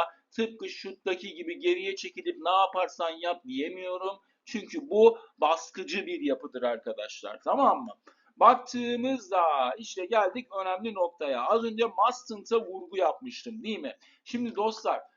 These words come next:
birinci kısımda dışarıdan kaynaklı bir mecburiyet anlatır demiştim, değil mi? Yani sen bu işi yapmak zorundasın, yapmazsan böyle böyle bir sonucu var demiştim. Bunun arkadaşlar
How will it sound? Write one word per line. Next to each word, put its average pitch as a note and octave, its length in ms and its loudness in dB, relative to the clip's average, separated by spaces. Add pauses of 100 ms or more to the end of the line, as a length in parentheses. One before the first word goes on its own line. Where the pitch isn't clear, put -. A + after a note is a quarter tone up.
(140)
birinci A#3+ 440 -2
kısımda G#3+ 520 -6
dışarıdan G3+ 580 -2
kaynaklı G3 480 -8
bir F3 160 -10
mecburiyet E3+ 580 -4 (180)
anlatır D#3 500 -6
demiştim, C3+ 560 -6
değil D#3 140 -2
mi? B2 140 -4
Yani F3 280 4
sen A#3 380 -2
bu D#3 120 -8
işi - 180 -10
yapmak G3 460 2
zorundasın, D#3 680 -4
yapmazsan F3+ 680 0
böyle D3+ 260 -2
böyle D#3+ 220 -4
bir A3 100 -6
sonucu F3+ 440 -6
var D#3 220 4
demiştim. A#2+ 420 -12 (540)
Bunun C4+ 400 2
arkadaşlar C#3+ 800 2